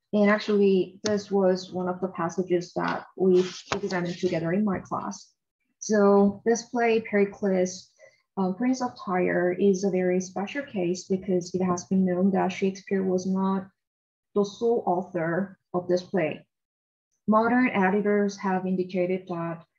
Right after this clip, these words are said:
the first half of the play, the first two acts of, um, eight thirty-five lines, was written by Shakespeare's contemporary writer, George Wilkins,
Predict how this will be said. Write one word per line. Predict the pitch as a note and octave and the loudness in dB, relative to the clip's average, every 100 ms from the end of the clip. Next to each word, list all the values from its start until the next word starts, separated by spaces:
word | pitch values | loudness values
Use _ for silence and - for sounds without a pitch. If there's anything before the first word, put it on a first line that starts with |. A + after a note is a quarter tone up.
| _ _ - | _ _ -4
the | G3 G3 - | -4 -4 -2
first | C4 C4+ C4 | 2 2 0
half | A3 F#3+ F#3+ | -2 -2 -2
of | F3+ | -4
the | F#3 | -2
play, | F3+ - A3+ F#3+ G3 G3+ - - | -6 0 2 4 2 0 -6 -4
the | F#3+ | -4
first | G#3+ G3+ G3+ G#3 | 0 -2 -2 -6
two | F#3 | -4
acts | F3 D#3+ - - - | -2 -4 -8 -10 0
of, | F3+ F3+ F3+ _ _ _ _ _ - | 2 0 -2 _ _ _ _ _ -2
um, | F#3+ F#3 F3 - | 2 2 2 0
eight | F3+ F3 | 0 0
thirty-five | E3+ F3+ - E3+ E3 | -2 -2 -4 -4 0
lines, | G#3+ A3 F#3+ G3+ G3+ _ _ _ _ G3+ | 0 2 2 0 -2 _ _ _ _ 2
was | F#3+ F#3+ | 2 2
written | G3 G3+ G#3 G3 | 0 -2 0 -2
by | F3+ F#3 | 0 -2
Shakespeare's | F#3+ F3+ - F#3 F3+ F3+ | -4 -6 -4 -2 -2 0
contemporary | G3 F#3+ G3 G3 A3 A#3 B3 B3+ | -4 -2 -2 -2 -2 -4 -2 -2
writer, | F3 E3+ F3 F3+ F3+ F3+ | -2 -2 -2 0 0 0
George | F#3 F#3 F#3 F3+ | 0 0 0 -4
Wilkins, | E3+ E3 E3 A#3+ C#4+ - - | -8 -8 -6 -6 -6 -8 -18